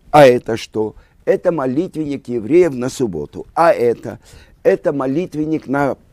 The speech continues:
Пасху». «А это?» «Это молитвенник на праздник Йом-Кипур» и так далее. Ну сколько может быть молитвенников? Итак,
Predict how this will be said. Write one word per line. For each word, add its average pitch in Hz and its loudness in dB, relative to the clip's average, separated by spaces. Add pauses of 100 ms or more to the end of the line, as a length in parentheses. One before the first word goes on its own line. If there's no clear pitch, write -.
(140)
Пасху». - -4 (460)
«А 165 6
это?» 139 -2
«Это 160 -2
молитвенник 156 -4
на 120 -6
праздник 147 -6
Йом-Кипур» 123 -2
и - -8
так 143 -10
далее. 76 -12 (320)
Ну 104 -8
сколько - -8
может 101 -12
быть 101 -14
молитвенников? - -10 (800)
Итак, 196 0